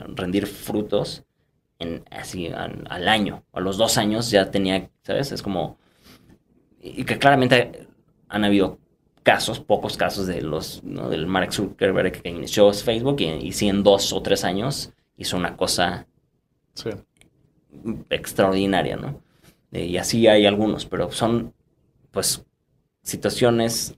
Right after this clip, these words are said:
Speaker 1: contextos, eh, y tipos de emprendimientos muy particulares, pero son de los que escuchas, ¿no? Son los
Speaker 2: Ujú.
Speaker 1: únicos que escuchas, ¿no? Entonces, creo que tenemos esta idea todos como vendida de que, eh, nece-, que las cosas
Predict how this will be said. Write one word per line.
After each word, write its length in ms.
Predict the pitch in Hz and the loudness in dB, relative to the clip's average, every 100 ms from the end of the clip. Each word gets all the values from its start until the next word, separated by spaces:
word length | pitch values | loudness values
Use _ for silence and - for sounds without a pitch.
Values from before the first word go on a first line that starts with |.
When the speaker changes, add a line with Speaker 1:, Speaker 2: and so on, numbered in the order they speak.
| - | -8
Speaker 1:
contextos, 880 | 92 90 101 - 92 95 - - _ | -2 2 2 2 -2 -2 -4 -12 _
eh, 460 | 98 82 80 - - _ _ _ _ - | -12 -10 -10 -12 -18 _ _ _ _ -16
y 100 | 92 | -16
tipos 480 | - 117 - 110 98 | -4 -4 2 2 2
de 60 | |
emprendimientos 640 | 95 92 85 90 90 95 95 | 0 -2 -2 -2 -4 -6 -2
muy 420 | 104 117 117 113 | 2 4 6 6
particulares, 840 | 101 90 - 80 76 76 143 - _ _ _ - | 2 -2 -4 -4 -2 0 -2 -8 _ _ _ -2
pero 160 | 92 | -2
son 220 | - 104 101 | 0 2 4
de 80 | |
los 160 | 90 85 | 4 0
que 80 | 90 | -8
escuchas, 440 | - 104 - - | -6 -6 -8 -12
¿no? 140 | 110 131 | -10 -8
Son 260 | - 92 | -4 0
los 180 | 92 117 | 0 0
Speaker 2:
Ujú. 100 | 120 | 4
Speaker 1:
únicos 280 | 127 - - | 4 4 0
que 60 | - | -4
escuchas, 420 | - - - - | -12 -14 -14 -12
¿no? 180 | 139 - _ - _ | -12 -14 _ -20 _
Entonces, 460 | - 104 101 - - _ - | 0 4 4 2 -12 _ -2
creo 180 | 107 107 | 0 2
que 100 | 110 | 0
tenemos 600 | - 95 98 101 101 107 | 0 2 2 2 0 0
esta 220 | 98 98 | 0 0
idea 300 | 92 90 95 | 2 0 0
todos 440 | - 92 92 - - - | -2 -2 -2 -8 -14 -14
como 260 | - - - | -10 -8 -6
vendida 460 | - 90 90 95 95 | -4 -4 0 2 2
de 140 | 76 | 0
que, 220 | - 60 - - _ _ _ _ - | -4 -10 -12 -16 _ _ _ _ -12
eh, 400 | 101 - - - _ | -8 -8 -10 -16 _
nece-, 400 | 190 185 - - - | -10 -10 -8 -12 -8
que 100 | - | -6
las 180 | - - | -6 -4
cosas 560 | - 104 107 - - | -2 0 0 -2 -8